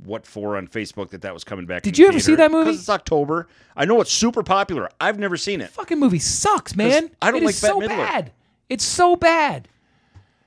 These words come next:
Speaker 2: Number three was The New Mutants. It made
Speaker 1: Still,
Speaker 2: another,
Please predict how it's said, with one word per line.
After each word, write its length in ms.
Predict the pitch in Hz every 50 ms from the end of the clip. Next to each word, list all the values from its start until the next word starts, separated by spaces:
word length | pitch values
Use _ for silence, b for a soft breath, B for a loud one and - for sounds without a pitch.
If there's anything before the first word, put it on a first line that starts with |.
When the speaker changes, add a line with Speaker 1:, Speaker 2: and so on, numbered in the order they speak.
| _ _ _ _
Speaker 2:
Number 220 | 175 196 208 214 202
three 240 | - 226 285 349
was 180 | 349 277 226 170
The 100 | 214 226
New 180 | 226 262 285 269
Mutants. 540 | 277 330 339 285 180 123 - - - - _ _ _ _ _ _ _ _ _ _ _ _
It 80 | - 175
made 140 | 190 208 202
Speaker 1:
Still, 200 | 190 208 214 220
Speaker 2:
another, 180 | 202 185 139